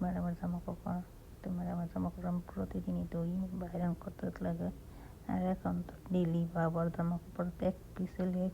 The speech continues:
পিসে ধুইয়া আয়রন করে রাখা লাগে। তো আমি যেটুকু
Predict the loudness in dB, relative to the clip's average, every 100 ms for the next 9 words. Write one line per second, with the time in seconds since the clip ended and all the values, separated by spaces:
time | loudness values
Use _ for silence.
0 | -2 -4 -4 0 2 4 4 4 2 2
1 | 0 0 0 2 2 2 2 2 0 -4
2 | -10 -14 -14 -14 -14 -14 -14 -12 2 4
3 | 6 4 4 4 6 4 4 -6